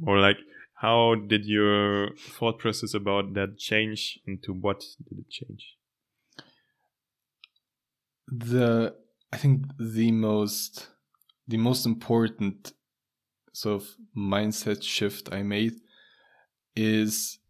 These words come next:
Speaker 2: to be always really, really clear about my values and goals.
Speaker 1: Mm-hmm.
Speaker 2: And,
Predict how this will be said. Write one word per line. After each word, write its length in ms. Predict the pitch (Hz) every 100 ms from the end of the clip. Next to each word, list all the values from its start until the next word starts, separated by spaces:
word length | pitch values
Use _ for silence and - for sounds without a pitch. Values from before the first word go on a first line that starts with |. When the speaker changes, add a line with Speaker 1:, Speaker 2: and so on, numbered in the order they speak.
| _ _ _ _ _
Speaker 2:
to 440 | - - 104 104 104
be 220 | 107 104 -
always 680 | 120 120 120 113 110 107 - _ _ _ -
really, 360 | 110 120 123 120
really 280 | 113 110 101
clear 460 | - 104 101 98
about 340 | - 101 98 101
my 320 | 95 92 92
values 520 | 95 98 98 95 92 95
and 140 | 92
goals. 500 | 87 85 90 - - _ _ _ _
Speaker 1:
Mm-hmm. 160 | 107 120
Speaker 2:
And, 300 | 123 123